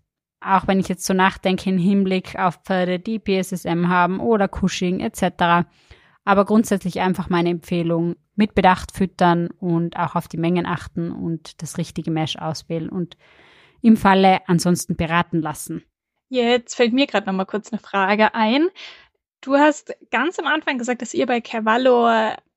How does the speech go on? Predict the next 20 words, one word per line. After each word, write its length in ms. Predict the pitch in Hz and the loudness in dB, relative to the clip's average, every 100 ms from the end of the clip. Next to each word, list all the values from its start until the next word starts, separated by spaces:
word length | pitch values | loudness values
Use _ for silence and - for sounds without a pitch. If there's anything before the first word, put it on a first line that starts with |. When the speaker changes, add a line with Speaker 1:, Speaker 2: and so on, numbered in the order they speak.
| _ _ _ | _ _ _
Speaker 2:
auch 260 | 247 247 240 | -2 0 0
verschiedene 760 | 240 226 262 240 220 226 214 | -4 0 0 2 4 4 2
Mesh-Sorten 880 | - 208 226 220 - - 196 196 208 | -2 0 2 0 -4 -2 -2 -2 -4
habt, 200 | 190 185 | -6 -4
einmal 220 | - 220 | 0 0
getreidefrei 800 | 214 202 - 214 247 - 220 214 | 0 -4 -4 0 0 -2 -2 0
und 120 | 208 196 | 0 -2
einmal 440 | - 220 202 202 | -2 -2 2 4
nicht 280 | 202 226 - | 4 4 0
getreidefrei. 720 | - - 165 185 - - 196 208 | -10 -6 -4 -6 -6 -2 0 0
Was 320 | 196 220 - | -2 -2 -2
ist 140 | 285 | -4
denn 120 | 254 | 0
der 100 | 247 | 2
Unterschied 460 | 240 285 233 202 - | 2 0 0 0 -2
zwischen 280 | - 196 196 | -8 -4 -4
getreidefreiem 800 | 190 - 185 190 - - 185 190 | -4 -2 -2 -2 -4 -4 -2 -2
und 140 | 196 | -4
klassischem 560 | - 170 - 202 - 190 | -6 -8 -8 -12 -10 -10
Mesh? 400 | - 214 - | -10 -10 -12